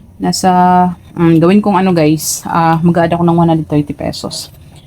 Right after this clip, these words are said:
So, one two eighty plus, plus one hundred thirty. One four ten divide twenty-five. So, fifty-six point something. So, ganun pa din, guys. Gawin ko lang din siyang sa fifty-seven pesos ang per kilo.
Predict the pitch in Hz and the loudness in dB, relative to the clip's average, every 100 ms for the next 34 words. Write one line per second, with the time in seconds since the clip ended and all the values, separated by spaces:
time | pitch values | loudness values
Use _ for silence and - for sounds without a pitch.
0 | - - 185 170 185 196 196 202 - 180 | -20 -6 -2 2 2 2 0 -2 0 -2
1 | 180 180 185 180 160 156 - - - - | -2 -2 -4 -2 -4 -4 -6 -14 -18 -20
2 | - - - - - - - - - - | -20 -20 -20 -20 -20 -20 -20 -20 -20 -20
3 | - - - 170 165 175 175 165 151 - | -20 -20 -6 -4 -2 2 2 2 0 -2
4 | 147 - - 156 - - - - - - | -4 -2 -2 -2 -4 -20 -20 -18 -18 -20
5 | - - - - - - - 190 190 196 | -20 -20 -20 -20 -20 -18 -2 -2 0 -4
6 | 185 180 175 175 165 160 156 156 151 156 | -4 -2 0 2 0 0 2 0 2 0
7 | 156 160 - 139 139 147 160 156 - - | 0 -2 -6 -2 2 2 0 -8 -14 -20
8 | - - - - - 185 165 160 208 202 | -20 -20 -20 -20 -6 -2 0 0 -2 -2
9 | 220 220 - 214 208 220 202 196 196 196 | -2 -2 -2 0 2 2 0 -2 0 2
10 | 180 175 196 233 233 226 226 185 180 190 | 2 2 2 2 2 0 0 0 0 -2
11 | 208 214 208 196 196 202 190 190 175 - | 0 0 0 0 0 -2 -2 -2 -4 -8
12 | 202 202 202 185 180 175 170 160 160 160 | -6 -4 0 2 0 0 -2 -2 -4 -6
13 | - - 185 190 170 160 151 143 110 | -4 -2 -2 0 -2 -2 -4 -4 -6